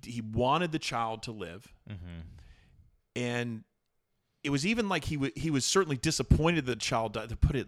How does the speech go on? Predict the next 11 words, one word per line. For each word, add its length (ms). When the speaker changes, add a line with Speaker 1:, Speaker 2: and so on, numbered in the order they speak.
Speaker 1:
mildly. 580
I 20
can 120
imagine, 280
you 80
know, 140
losing 300
a 40
child. 600
Speaker 2:
Right. 360
Speaker 1:
Right? 420